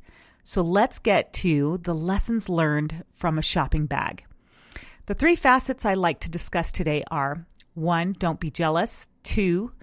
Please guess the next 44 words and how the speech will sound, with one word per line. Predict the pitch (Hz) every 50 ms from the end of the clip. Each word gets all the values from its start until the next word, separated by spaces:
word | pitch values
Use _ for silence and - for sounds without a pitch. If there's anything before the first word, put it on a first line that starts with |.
| - _ _ _ _
your | - 180 170
view | 147 160 170 175 170
on | 170 165 175 180 170
life, | 151 143 139 143 156 - - - - - - - _ -
and | 196 196
number | 196 196 180 190
three, | 180 - - 165 156 147 147 143 -
this | - 180 175 -
is | 180 147
not | 170 175 170 170 156 143 135 - - -
a | - 165
rehearsal. | 143 160 147 131 160 160 156 - - - - - 143 - - - _ _ _ _ _ _ _ _ - - - _ _ _ _ _
Number | 208 240 247 226 240 240
one, | 208 196 196 190 190 190 196 208 220 - 185 -
don't | - 180 175 170 -
be | - 170
jealous. | 143 - 165 151 139 135 - - - - - - - _ _ _ _ _ _ _ - - - _ _ _ _
Interestingly | 277 320 311 - 330 330 285 - - 262 240 226 208 190
enough, | 180 165 170 170 151 135 151 160 -
if | - 175 170 - 196
you're | 185 170
religious, | 160 170 151 156 170 170 151 151 - 170 - - - -
you | 180 196 202
know | 196 190 190 196 196
this | 170 180 175 -
to | - -
be | 151 170 170
one | 151 165 160
of | 160
the | 151
Ten | 151 - - 175 160 156
Commandments. | - 175 175 180 202 202 180 160 139 87 - - - - - - - - - - - - - - - -
But | 190 220 233 247 - -
the | 220 214 -
actual | 190 214 240 - - - 269
statement | - - - 214 185 - 185 190 180 156 - _
printed | - - 190 190 185 185 - 175 147 147 156 160 202 - -
in | 185 170 165
large | 160 160 156 170 175 208 208 -
letters | 208 185 170 156 160 170 165 -
on | - 170 160 170
the | 185
shopping | - - 190 151 - 175 165 156
bag | - 151 147 147 151 147 -